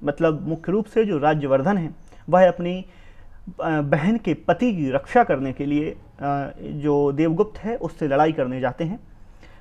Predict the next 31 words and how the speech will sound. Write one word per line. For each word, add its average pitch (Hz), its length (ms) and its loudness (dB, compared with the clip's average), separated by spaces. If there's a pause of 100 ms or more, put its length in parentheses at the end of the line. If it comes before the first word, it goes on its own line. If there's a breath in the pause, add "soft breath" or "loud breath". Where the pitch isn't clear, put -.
(140 soft breath)
तो - 440 4
इस, - 160 -8
क्योंकि 262 460 0 (140)
वे, 160 180 -2
इनकी 190 220 -2
जो 175 140 -2
विडो, 151 260 0
अ, 139 320 -8
सिस्टर 170 340 0
हैं, 196 200 -4
जो 143 80 -2
इनकी 139 220 -4
विधवा 139 360 0
बहन 139 340 -4
थीं 190 320 -8
राजश्री, 170 500 -2 (360 loud breath)
उनके 269 420 0 (160)
पति 254 260 2
जो 147 120 -2
थे - 320 -14 (1300 loud breath)
कन्नौज 208 360 4
के 240 300 2
राजा 135 300 4
हुआ 196 220 4
करते 190 260 -4
थे 220 240 0
और 147 240 0
उनका 127 200 -6
नाम 165 240 0
था 147 220 -2
ग्रहवर्मन, 139 600 0